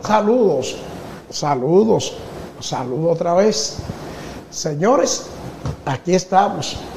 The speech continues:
con todo y el aguacero que se, que se depramó, se de-, se desplomó. Esta noche era cántaro que estaba lloviendo.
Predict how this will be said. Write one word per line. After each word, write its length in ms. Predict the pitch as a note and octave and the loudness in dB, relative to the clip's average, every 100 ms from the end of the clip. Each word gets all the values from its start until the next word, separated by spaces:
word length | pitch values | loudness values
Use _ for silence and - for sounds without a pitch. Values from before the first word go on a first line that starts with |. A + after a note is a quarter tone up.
| - - - | -12 -14 -4
con 240 | - F3 D#3+ | 2 2 4
todo 260 | G#3 D4+ | 4 4
y 40 | C#4 | 4
el 100 | A3+ | 4
aguacero 680 | G#3 F3+ D3+ B3 C#4+ F#3 | 2 0 2 2 4 2
que 140 | - D#3+ | 2 0
se, 320 | F3+ D#3+ D#3+ | 2 0 0
que 240 | - D#3 - | -2 -4 -6
se 160 | - D#3 | -6 0
depramó, 720 | D#3+ D#3 D#3+ D3 D#3+ A#3 F3+ - - - - - - - - | 2 2 0 0 4 4 4 0 -10 -12 -12 -12 -12 -14 -8
se 240 | - E3+ | -2 0
de-, 300 | F3 F3 F3+ | 2 2 0
se 140 | - F3+ | 0 4
desplomó. 840 | G3+ G3 G3+ F#3 B3 B3+ - - - - - - - - - | 4 4 2 6 8 8 6 -2 -8 -10 -12 -12 -12 -6 0
Esta 300 | F3 - G#3 | 0 0 0
noche 440 | A3 D#3+ D#3 D#3 - - - - - - - | 2 2 2 -2 -4 -10 -12 -12 -12 -14 0
era 300 | F3 G3+ F#3 | 4 4 4
cántaro 560 | G#3+ G#3+ F#3 E3 D#3+ D#3 | 4 4 4 2 2 2
que 80 | |
estaba 260 | D3+ F#3 F3+ | 0 2 2
lloviendo. 500 | F3 E3 E3+ D#3+ C#3 | 2 2 4 2 0